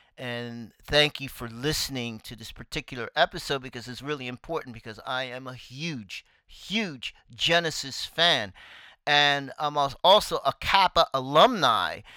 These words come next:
I'm also an alumni from the creative end of it from college. I'm an alumni from the Pennsylvania Academy of the Fine Arts, which is called pafa, P A P, P A F A,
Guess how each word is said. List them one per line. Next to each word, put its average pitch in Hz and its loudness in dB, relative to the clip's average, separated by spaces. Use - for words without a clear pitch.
I'm 147 -2
also 214 6
an 165 -8
alumni 156 2
from 139 -12
the 131 -14
creative 147 -6
end 208 6
of 143 2
it 139 -4
from 139 -12
college. 175 4
I'm 165 -2
an 175 -6
alumni 156 0
from 143 -14
the 131 -10
Pennsylvania 156 -2
Academy 135 -2
of 120 -6
the 113 -8
Fine 139 2
Arts, 151 2
which - -10
is 117 -14
called 123 -8
pafa, 220 6
P 180 -12
A 151 -2
P, 151 -10
P 220 -2
A 170 2
F 220 6
A, 113 -4